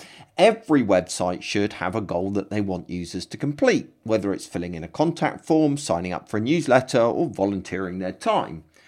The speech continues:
A call to action provides a focus for your website and a way of measuring the, the success of it.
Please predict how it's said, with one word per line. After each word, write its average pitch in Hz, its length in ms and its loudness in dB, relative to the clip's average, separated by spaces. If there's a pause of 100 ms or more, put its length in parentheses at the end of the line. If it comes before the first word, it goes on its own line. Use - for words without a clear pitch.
(420)
A 135 40 -12
call 233 220 -2
to 147 140 2
action 120 440 -2
provides 104 560 4
a - 80 0
focus - 580 4
for 113 100 -4
your 98 180 0
website 104 560 2
and 113 80 0
a 127 60 6
way 135 280 6
of 123 140 2
measuring 135 640 2
the, 107 80 -4
the 98 260 -2
success - 680 0
of 90 80 -2
it. 78 200 -2